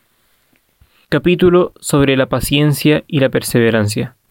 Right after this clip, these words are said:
Dice Allah tabaraka wa ta'ala: "Vosotros que creéis,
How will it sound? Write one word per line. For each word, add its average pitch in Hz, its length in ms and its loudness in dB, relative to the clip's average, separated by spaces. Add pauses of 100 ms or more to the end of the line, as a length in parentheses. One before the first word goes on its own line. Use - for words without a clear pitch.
(280)
Dice 160 300 2
Allah 135 460 0
tabaraka 120 520 0
wa 113 120 2
ta'ala: 117 420 -2 (800)
"Vosotros 175 440 0
que - 140 -2
creéis, 131 520 0